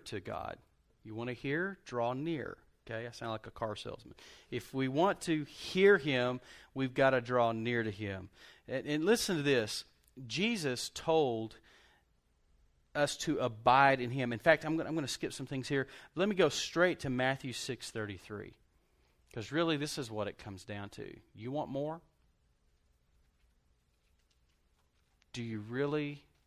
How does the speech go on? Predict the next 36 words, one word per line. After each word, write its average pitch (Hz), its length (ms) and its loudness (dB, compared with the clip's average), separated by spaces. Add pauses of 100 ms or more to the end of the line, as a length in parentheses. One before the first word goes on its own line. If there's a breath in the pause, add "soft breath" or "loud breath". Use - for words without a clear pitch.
want 120 280 -4
more, 131 300 -4
and 117 120 -6
do 117 60 -10
you 120 120 -6
want 123 200 -6
him 127 180 -10
to 120 80 -8
have 123 160 -2
more 123 240 -6
of 117 80 -12
you? 123 180 -8 (400 soft breath)
It - 140 -12
comes 151 260 -2
down 135 220 0
to 98 40 -4
this. - 480 -8 (3250 soft breath)
Seek - 340 2
first 170 360 0
the 139 80 -4
kingdom 135 360 -4
of 110 100 -8
God. 117 220 6
And 104 60 -6
let 123 80 -2
me 139 80 -2
just 139 180 -6
say 143 140 0
something. 104 320 -6
This 135 220 -4
isn't 185 240 -2
just, 127 200 -8
this 151 180 -6
isn't 139 200 -8
salvation 127 600 4
here. 107 240 -12